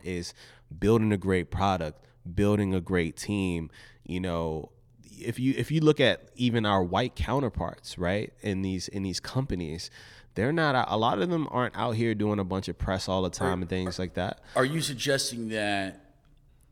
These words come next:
Speaker 2: if someone was to really run the numbers and, and, and conduct a study, that the black tech, tech C E O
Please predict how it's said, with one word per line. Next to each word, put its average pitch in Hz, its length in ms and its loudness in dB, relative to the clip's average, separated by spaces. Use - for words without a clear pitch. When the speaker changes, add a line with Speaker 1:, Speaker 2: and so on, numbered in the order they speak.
Speaker 2:
if 117 120 -2
someone 156 420 4
was 120 200 4
to 101 140 -2
really 98 640 2
run 107 360 -2
the 101 60 -2
numbers 87 520 -4
and, 85 200 -8
and, 90 300 -6
and 90 380 -6
conduct 98 460 -6
a 76 60 -12
study, 82 640 -8
that 110 280 0
the 104 80 -4
black 123 580 -2
tech, 135 200 -6
tech 131 280 -2
C 87 320 -2
E 85 60 -6
O 78 240 -8